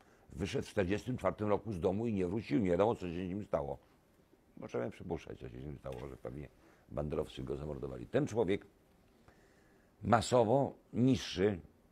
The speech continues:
dokumenty, które mówią źle o upa. Pisząc różne dziwne książki, na przykład udowadniał w jednej książce, że upa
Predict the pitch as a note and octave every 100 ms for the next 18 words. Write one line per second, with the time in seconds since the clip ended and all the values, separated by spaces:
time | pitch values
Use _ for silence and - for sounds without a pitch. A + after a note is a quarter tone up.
0 | _ _ _ _ _ _ - _ _ -
1 | G2+ G#2 A#2 G#2 F2+ C3+ - A2+ G2+ G2+
2 | G#2+ G#2 F2 F2 E2+ D2+ - F2+ - -
3 | - _ _ _ - _ _ _ _ _
4 | _ - - - D#3 G#2 C3+ B2 - G2
5 | C#3 G#2 A2 E2 G#2+ G#2+ F#2 G#2 E2 D2+
6 | - E2 D#2+ - F#2 - G#2+ G2+ F#2+ E2+
7 | F2 F2 F2 E2 D#2+ D#2 D2 - F#2+ F2
8 | - A2 - G2 F#2